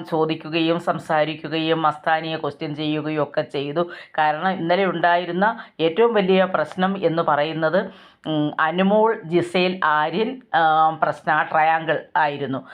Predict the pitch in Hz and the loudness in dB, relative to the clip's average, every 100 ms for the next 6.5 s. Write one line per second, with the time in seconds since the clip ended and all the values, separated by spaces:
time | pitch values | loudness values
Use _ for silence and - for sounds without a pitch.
0 | - - 147 156 156 147 170 240 - - | -18 -6 0 2 0 0 0 0 -8 -20
1 | _ - - - - 170 175 175 208 220 | _ -20 -20 -14 -6 0 0 2 2 4
2 | 233 170 170 185 202 196 202 196 156 156 | 4 2 2 -2 0 2 2 2 0 0
3 | 180 185 190 160 151 160 160 165 170 277 | 0 2 2 0 2 2 2 0 0 0
4 | - - _ 170 175 165 160 185 160 160 | -2 -20 _ -2 0 -2 0 2 2 2
5 | 175 170 175 190 151 160 196 190 - 220 | 0 0 0 2 2 2 0 -2 -4 -2
6 | 214 214 202 156 147 | 0 -2 0 -2 0